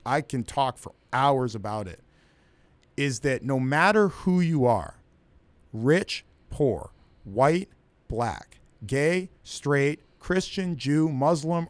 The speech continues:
or atheist, the law of the country will treat you the same. And the opportunities that you are afforded as a person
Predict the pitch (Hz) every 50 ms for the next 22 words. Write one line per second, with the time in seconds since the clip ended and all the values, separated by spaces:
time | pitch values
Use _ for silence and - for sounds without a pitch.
0 | _ - 135 127 110 - _ _ - 135 147 139 120 - 90 - - - - -
1 | - _ _ _ _ _ - 117 113 139 123 117 120 117 120 131 170 214 208 147
2 | 104 - 57 50 - _ _ - 131 123 110 113 120 - - - 110 90 - -
3 | 76 57 - 107 _ _ _ _ - 123 123 120 - - 156 147 143 - - 135
4 | 113 95 - - - 123 123 120 104 82 73 - 104 - _ - _ - 131 123
5 | 127 131 127 - - 131 135 123 - 117 - - - 190 202 214 202 185 160 151
6 | 143 123 - 135 107 113 127 131 127 120 117 107 98 - - - 160 160 170 165
7 | 151 147 127 120 - 98 - - 127 120 117 - - 113 104 95 87 -